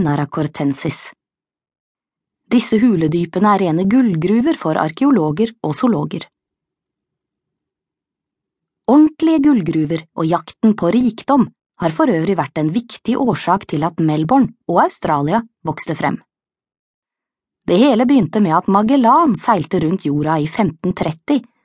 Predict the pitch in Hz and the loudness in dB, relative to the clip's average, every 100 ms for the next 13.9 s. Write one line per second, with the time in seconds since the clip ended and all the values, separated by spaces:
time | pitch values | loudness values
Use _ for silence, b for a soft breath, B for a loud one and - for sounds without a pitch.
0 | _ 151 160 220 - - 151 - - 262 | _ -2 2 0 -2 -4 -4 -6 -4 0
1 | 208 143 190 233 285 175 160 - 170 220 | 0 2 2 2 0 -2 -6 -6 0 0
2 | 151 - - - _ _ _ _ _ _ | 0 -4 -12 -20 _ _ _ _ _ _
3 | _ _ _ _ _ - 156 185 151 147 | _ _ _ _ _ -8 -4 -2 -2 -2
4 | 143 190 - 160 156 240 285 - - _ | -2 -4 -4 -6 -4 -2 -2 -4 -14 _
5 | - - 180 196 240 220 151 - - 180 | -10 -2 2 2 2 2 0 -2 -2 -4
6 | 202 247 220 302 294 - _ - 151 180 | 2 4 4 4 0 -4 _ -4 0 0
7 | 175 151 147 185 170 143 170 - - 202 | 0 -4 -2 -2 -2 -4 -6 -8 -6 -4
8 | 214 - 220 240 233 262 233 - _ _ | -4 -2 0 2 4 4 0 -8 _ _
9 | _ - 156 160 - 202 - 269 294 180 | _ -8 -4 -2 -2 -2 -2 0 2 2
10 | 254 269 - _ _ - 143 151 - 208 | 0 -4 -10 _ _ -6 -4 -4 -2 -2
11 | 147 147 156 175 - 147 151 156 _ _ | 0 -2 0 0 -2 -4 -4 -6 _ _
12 | _ _ _ _ _ _ _ - 139 135 | _ _ _ _ _ _ _ -8 -4 -2
13 | 165 220 - 180 233 - 269 392 - | 2 2 0 -2 -2 -2 -4 -4 -12